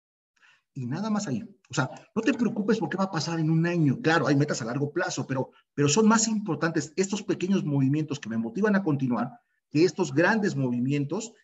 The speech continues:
que de pronto no sé cómo llegar a ellos. Y vas a llegar en la medida que vayas trabajando sobre estos, ¿ok? Bien,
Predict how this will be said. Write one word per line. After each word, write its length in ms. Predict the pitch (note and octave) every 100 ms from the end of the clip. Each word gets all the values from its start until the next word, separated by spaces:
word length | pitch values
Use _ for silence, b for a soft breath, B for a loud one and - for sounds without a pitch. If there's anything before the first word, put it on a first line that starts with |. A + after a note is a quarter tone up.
| _
que 120 | B2+
de 80 | D#3+
pronto 400 | E3 E3+ F#3 G3
no 160 | D3
sé 220 | D#3+ - F#3+
cómo 200 | F3+ E3+
llegar 300 | C#3+ D3+ C#3
a 80 |
ellos. 380 | A#2+ - - - _ _ _ _ _ _ _ _ _ _ _
Y 120 | A#3
vas 160 | A#3 A3+
a 40 |
llegar 520 | A3+ G#3 D#3+ C#3 - _ _
en 100 | C#3+
la 80 | C3
medida 220 | B2 D3+
que 100 | C3
vayas 180 | B2+ B2
trabajando 360 | B2 F#2 A2
sobre 240 | A#2 D#3 A3
estos, 360 | A#3 - -
¿ok? 140 | G3 E3+ C4 - _ _ _ _ _ _ _ _ _ - B B B B
Bien, 380 | C#3 G#2+ -